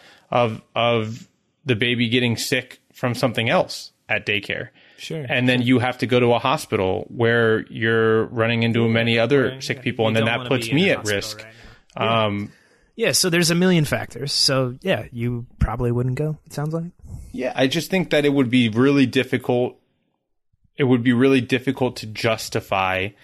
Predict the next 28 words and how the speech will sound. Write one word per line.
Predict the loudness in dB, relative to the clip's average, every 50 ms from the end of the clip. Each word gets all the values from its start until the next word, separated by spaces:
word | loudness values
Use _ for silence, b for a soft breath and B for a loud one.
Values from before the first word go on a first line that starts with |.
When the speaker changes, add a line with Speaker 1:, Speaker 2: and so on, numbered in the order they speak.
| b b b b b
Speaker 1:
the | b -6
stress | -4 -4 -4 -2 0 2 2 2 0 -2 -2
that | -2 0
it | 0 0
would | 0 -2 -2
put | -2 -2 0 0
on | 0 0 0
my | -2 -2 -2
family. | -4 -4 -2 0 0 2 2 2 0 0 0 -2 -2 -2 -4 -6 b b b b b b b b b b b _ 2
Speaker 2:
Mm-hmm. | 2
Speaker 1:
And | 4 4 4 4 2
if | 2 0 0
I | -2 -2
felt | -2 -2 0 2 2 4 4 2
like | 2 0 2 0
I | -2 0
had | 0 0 -2 -2
leverage | 0 0 0 0 0 0 0 0 0 2 0 0 -2 -4 -8 -8 -10 _ _ _ _ _ _ _ _
to | -8 -4 0 2 2 2 2
negotiate | 2 2 0 2 2 2 2 2 2 0 0 0
that | 0 0 0
that | 0 -2 -2 -4 -4
didn't | -2 0 0 0 -2 -4
happen, | -6 -6 -4 -4 -4 -4 -6 -8 -8 -6 -6 -6 -6 -8 b b b b b b b b b b b b _ -6
I | -2 -2 0
would | 2 2 2 2 2
utilize | 2 2 4 4 4 4 4 2 2 2 0 0
it | 0 0 0 -2 _